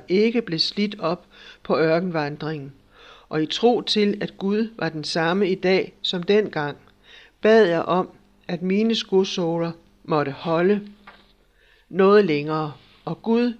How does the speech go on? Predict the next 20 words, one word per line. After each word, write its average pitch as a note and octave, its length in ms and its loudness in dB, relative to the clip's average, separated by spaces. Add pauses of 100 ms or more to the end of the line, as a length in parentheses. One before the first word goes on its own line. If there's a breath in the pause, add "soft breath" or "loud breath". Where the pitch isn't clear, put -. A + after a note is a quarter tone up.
(120)
lod F3+ 140 4
ikke G3 280 2
min F#3 200 0
tillid G#3 420 2
til - 160 -6
ham D#3+ 340 -8 (320 soft breath)
blive G3+ 260 0
til G3+ 180 -4
skamme. C#3 520 -6 (1120 loud breath)
Jeg E3+ 120 0
travede F3+ 500 4
derefter F#3 520 2
på F3+ 140 -6
de D3+ 120 -8
samme D3+ 380 -2
såler F#3 440 0
i E3+ 100 0
næsten E3+ 420 -4
et D#3 120 -6
år E3 440 -2